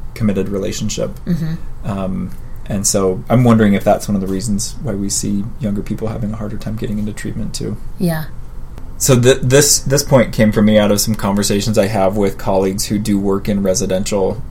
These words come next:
Speaker 1: treatment, where, um, children of very wealthy families come in with big, big drug problems.
Speaker 2: Uh-huh.
Speaker 1: And, um, with the work that I've been doing over the last year and a half around mother enmeshment, um,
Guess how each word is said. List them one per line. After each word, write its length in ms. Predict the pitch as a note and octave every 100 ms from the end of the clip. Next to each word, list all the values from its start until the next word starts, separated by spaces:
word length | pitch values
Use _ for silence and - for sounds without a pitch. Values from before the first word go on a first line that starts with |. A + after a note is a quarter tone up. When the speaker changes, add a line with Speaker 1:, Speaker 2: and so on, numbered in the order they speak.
| -
Speaker 1:
treatment, 340 | G2+ C#2+ - -
where, 480 | - G2+ F#2+ F#2 F#2 -
um, 400 | G2+ F#2 F#2 F#2+ -
children 360 | - B2 A#2 G#2+
of 100 | G2+
very 200 | G#2 G2+
wealthy 340 | G2 F#2+ - G#2
families 460 | G2+ F#2+ G2 F#2+
come 200 | - G#2
in 160 | F#2+ F#2+
with 220 | F#2+ -
big, 320 | G#2+ G2 F#2+
big 380 | G2 F#2+ G2 - - - - -
drug 220 | - F#3 G3
problems. 420 | F#3+ - - -
Speaker 2:
Uh-huh. 280 | F3 E3 D#3 - - - - - -
Speaker 1:
And, 640 | G#2+ G#2 G2 G2 F#2+ -
um, 480 | G#2 G2 F#2 F#2 - - - - - - - -
with 160 | A2
the 60 | A2+
work 220 | G#2+ G2+
that 140 | A2
I've 80 | G#2
been 160 | G#2 G2+
doing 240 | G2+ G2+
over 160 | G2+ G2
the 100 | G2+
last 520 | G2 G2 G2 - -
year 240 | A2+ G2+
and 80 | G2
a 40 | G2
half 300 | G2+ F#2+ A2
around 320 | G#2 G2+ G2+
mother 200 | G2 G2+
enmeshment, 680 | G2 G2 G2 A2 G2+ G2 -
um, 360 | G#2+ G2 G2